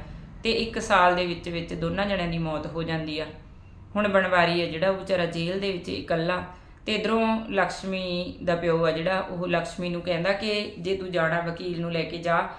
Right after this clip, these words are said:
ਤੇ ਲਕਸ਼ਮੀ ਆ ਕਹਿੰਦੀ ਆ ਵੀ "ਮੈਂ ਇਹ ਵਕੀਲ ਨਹੀਂ ਕਰਨਾ ਆਪਣੇ ਪਤੀ ਵਾਸਤੇ।" ਤੇ ਹੁਣ ਲਕਸ਼ਮੀ ਦੇ ਪਿਓ ਨੂੰ ਇਹ ਲੱਗਣ ਲੱਗ ਜਾਂਦਾ ਵੀ ਜਿਹੜਾ ਬਣਵਾਰੀ ਆ ਉਹ ਤਾਂ ਜੇਲ੍ਹ ਦੇ ਵਿੱਚ ਹੈ ਤੇ ਉਹ ਤਾਂ ਪਤਾ ਨਹੀਂ ਹਨਾ ਕਿੰਨੀ ਸਜ਼ਾ ਹੋਊਗੀ, ਆਊ ਕਿ ਨਾ।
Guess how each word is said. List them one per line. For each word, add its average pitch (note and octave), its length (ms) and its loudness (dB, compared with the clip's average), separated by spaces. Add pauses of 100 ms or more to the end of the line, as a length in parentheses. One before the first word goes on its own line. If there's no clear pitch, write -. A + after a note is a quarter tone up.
(260)
ਤੇ A3 80 0
ਲਕਸ਼ਮੀ G#3 480 4
ਆ F#3+ 80 0
ਕਹਿੰਦੀ G3 340 0
ਆ A3 60 2
ਵੀ G3+ 100 -2
"ਮੈਂ F3+ 220 -2
ਇਹ G3+ 180 -2
ਵਕੀਲ G3 360 -4
ਨਹੀਂ D#3+ 220 -4
ਕਰਨਾ D#3+ 260 -2
ਆਪਣੇ D#3 240 -4
ਪਤੀ D#3 280 -6
ਵਾਸਤੇ।" D#3+ 460 -4 (540)
ਤੇ C4+ 120 2
ਹੁਣ A#3 200 2 (240)
ਲਕਸ਼ਮੀ G3+ 360 2
ਦੇ G3 80 0
ਪਿਓ G3 200 2
ਨੂੰ F#3+ 120 -2
ਇਹ G#3 80 2
ਲੱਗਣ F#3 260 -2
ਲੱਗ F3 180 0
ਜਾਂਦਾ D#3+ 380 0 (440)
ਵੀ G#3+ 80 0
ਜਿਹੜਾ A#3+ 220 4
ਬਣਵਾਰੀ F#3+ 520 6
ਆ D#3 140 2 (420)
ਉਹ G#3 80 0
ਤਾਂ B3 140 2
ਜੇਲ੍ਹ A3+ 320 2
ਦੇ B3+ 100 4
ਵਿੱਚ A3 240 0 (260)
ਹੈ E3+ 500 -2 (180)
ਤੇ G#3 80 0
ਉਹ G#3 140 -2
ਤਾਂ B3 100 0
ਪਤਾ A3+ 240 2
ਨਹੀਂ G#3 120 2
ਹਨਾ C4 120 2
ਕਿੰਨੀ A3 280 -2
ਸਜ਼ਾ F3 300 6
ਹੋਊਗੀ, F3 380 2
ਆਊ E3+ 240 4
ਕਿ A3 120 -2
ਨਾ। F#3+ 280 0